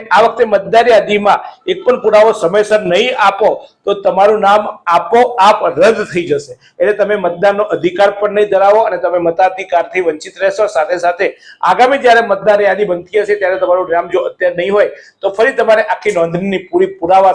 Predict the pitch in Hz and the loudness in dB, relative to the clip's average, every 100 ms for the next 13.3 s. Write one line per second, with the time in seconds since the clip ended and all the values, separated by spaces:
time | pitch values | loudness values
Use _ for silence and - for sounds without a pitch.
0 | 175 170 175 170 151 - 196 - 180 - | 0 -2 -2 -2 -2 -2 -8 -6 -6 -2
1 | 208 214 208 208 - - _ _ 202 214 | -2 -2 -2 -4 -4 -12 _ _ 2 4
2 | 160 - - 170 233 208 - - 208 208 | 2 -6 -6 0 2 2 0 2 2 2
3 | 214 208 - - 175 - 262 - 190 175 | -2 -4 -4 -6 -6 -6 -8 -6 -4 -4
4 | 170 214 202 196 202 208 226 208 170 202 | 2 2 2 0 -2 -2 -2 -4 -2 -2
5 | - 170 170 190 208 196 190 196 202 208 | -2 -4 0 0 0 0 0 2 0 0
6 | 214 180 175 180 165 180 180 190 190 202 | -2 -4 -4 -2 -2 0 -2 -2 -4 -2
7 | 226 220 - _ _ - 220 220 202 190 | -2 -2 -4 _ _ -4 0 0 0 -2
8 | 196 202 208 175 175 202 208 214 185 202 | 0 0 -2 -2 0 0 0 -2 -2 -2
9 | 214 175 180 180 185 190 175 180 185 175 | 0 0 0 -2 -2 -2 -2 -4 -2 -2
10 | 165 202 208 180 - - - 165 190 190 | -2 0 0 0 -2 -16 -6 -4 -4 -4
11 | 190 214 196 202 202 - 180 185 196 165 | -4 -2 0 2 2 0 -2 0 -2 -2
12 | 185 185 190 170 156 185 185 190 185 170 | -2 -2 -2 0 2 0 0 -2 0 2
13 | 208 208 165 | 2 2 -2